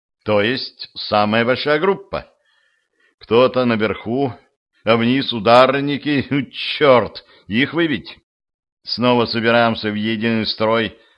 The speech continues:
только два-два с ведомым подбитого всё же прикончили. Теперь отстают, а счёт на секунды. Высота пять пятьсот. Выйти на десять тысяч. Уже не успеем.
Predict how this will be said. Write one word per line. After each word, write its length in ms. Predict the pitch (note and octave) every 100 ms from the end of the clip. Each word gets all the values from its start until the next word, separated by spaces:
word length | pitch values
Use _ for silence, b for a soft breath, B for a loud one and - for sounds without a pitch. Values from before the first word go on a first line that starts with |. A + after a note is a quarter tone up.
| b -
только 500 | A2 G#2 A2 A2 F2+
два-два 680 | G2 A2+ A#2 G#2 A#2+ A#2 -
с 120 | -
ведомым 440 | A2 G#2 A2+ A2 G#2
подбитого 580 | G#2+ G2 B2+ G#2 G#2
всё 160 | F#2+ G#2+
же 120 | F#2+
прикончили. 760 | F2+ G2 - C3 A#2+ - D2+ - _ _ _
Теперь 320 | - E2+ A2+ A2+
отстают, 600 | - - A2+ B2+ C3 - - - _ _ _ -
а 120 | F#2
счёт 500 | - - A#2+ A#2+ -
на 180 | G2 A2
секунды. 600 | G2+ B2+ D3 B2+ D#2 - _ _ _ _ _ _ _ _ _
Высота 560 | F2 G#2+ A2 A2 B2+
пять 240 | A#2 C3 -
пятьсот. 540 | B2+ A#2 D3 B2+ - - _ _ _ _ -
Выйти 480 | A2+ C3 A2 B2+ B2
на 160 | A2+
десять 400 | G#2+ A#2+ A#2+ G#2+
тысяч. 560 | C3+ B2+ G#2+ E2+ - - _ -
Уже 240 | F2 A2+
не 80 | A2+
успеем. 600 | G#2 - - A2+ D2+